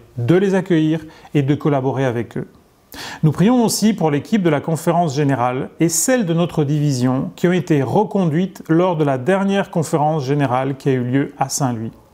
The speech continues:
Nous partageons avec eux le sens d'une mission globale portée par chaque membre de notre grande famille mondiale. Nous partageons la joie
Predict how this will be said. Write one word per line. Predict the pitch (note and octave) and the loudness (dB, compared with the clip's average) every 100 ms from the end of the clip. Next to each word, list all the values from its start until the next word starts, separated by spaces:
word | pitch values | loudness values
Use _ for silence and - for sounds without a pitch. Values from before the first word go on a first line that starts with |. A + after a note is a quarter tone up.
| _ - - - - | _ -20 -16 -16 0
Nous | C#3 | 0
partageons | B2 A3+ - A3+ G3 A3+ | 2 -2 0 0 2 2
avec | A3 G#3 - | 2 0 0
eux | G3+ G3+ | 0 2
le | E3 | 0
sens | - F3 F3 | 0 0 0
d'une | C3+ D3+ | 2 2
mission | C#3+ C3+ - C#3 | 2 0 0 0
globale | A#2+ A#2 G3 E3+ D3+ D#3 - - | 0 0 2 2 0 -2 -6 -4
portée | F#3 E3+ - G3+ | -4 -2 0 -2
par | - C3 - | 0 -4 -4
chaque | - A#3 A3 - | -2 -2 -2 -2
membre | E3 E3+ G3+ D3 | 2 2 2 0
de | C#3 | 0
notre | C3+ C3+ - | 0 -2 -4
grande | B2+ - D#3 F3+ G3 G3+ | -4 0 0 0 -2 -6
famille | - - D#3 D#3 E3 E3 - | -6 -4 -2 -2 -4 -8 -2
mondiale. | C#3+ D#3 C3 B2 A#2 C#3 - - - - - | 0 2 0 -2 -4 -10 -18 -20 -20 -10 0
Nous | C#3 | 2
partageons | E3 G#3+ - G#3+ G3+ G#3+ | 2 -2 0 2 2 2
la | D3 | 2
joie | B2 A2+ D3+ G3 C3+ - | 0 0 2 2 0 -8